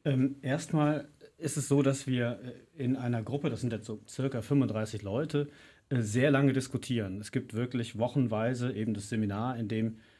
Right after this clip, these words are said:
ähm, ein Großteil des Semesters, äh, diskutiert wird und dabei schälen sich so einzelne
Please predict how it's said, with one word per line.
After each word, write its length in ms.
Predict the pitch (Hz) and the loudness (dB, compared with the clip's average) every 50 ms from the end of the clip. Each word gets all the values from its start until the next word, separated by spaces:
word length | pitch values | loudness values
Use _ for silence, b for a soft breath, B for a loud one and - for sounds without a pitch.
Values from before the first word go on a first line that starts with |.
| B B B _ - | B B B _ -8
ähm, 420 | - 117 110 107 110 110 110 107 - | -4 -2 -2 0 0 -2 -2 -4 -4
ein 180 | 123 110 101 98 | -6 -6 -6 -6
Großteil 520 | 101 98 131 196 196 - - 160 151 143 | -4 -2 0 0 0 0 0 2 2 2
des 160 | 139 135 - | 2 0 0
Semesters, 600 | 135 120 120 127 131 - - 127 117 113 - - | 0 2 2 0 0 -2 -2 -2 -2 -2 -4 -6
äh, 300 | - - 131 113 110 110 | -6 -4 -2 -2 -2 0
diskutiert 600 | 110 127 120 - - 131 - - 170 180 175 - 135 | -2 -4 -4 -2 -4 -4 -4 -2 -4 -4 -4 0 0
wird 180 | 139 147 143 | 0 2 2
und 160 | 139 131 - | 0 0 0
dabei 400 | 117 120 147 147 143 139 139 139 | 0 0 0 2 2 2 2 2
schälen 500 | 139 - - 127 127 123 135 151 156 139 | 0 -2 -2 -2 0 0 2 2 2 0
sich 220 | 120 127 135 131 - | 0 -2 -6 -6 -6
so 100 | 131 117 | -6 -6
einzelne 640 | 107 107 113 139 135 - 135 120 120 117 113 113 | -4 -2 -2 -2 0 0 0 2 2 0 0 -4